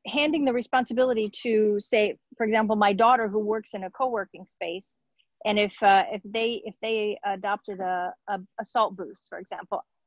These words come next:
I can't be there to teach them how to do it. So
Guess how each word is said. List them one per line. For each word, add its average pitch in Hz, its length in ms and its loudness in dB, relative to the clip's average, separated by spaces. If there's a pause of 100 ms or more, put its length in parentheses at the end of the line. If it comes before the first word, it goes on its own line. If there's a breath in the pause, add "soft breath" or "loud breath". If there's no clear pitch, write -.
(140)
I 269 120 4
can't 285 420 -2
be 247 240 -2
there 190 420 -4 (200)
to 202 480 -2 (380)
teach - 360 -4
them 190 260 0
how 214 300 0
to 208 140 -10
do 220 240 -2
it. - 160 -4
So 233 300 0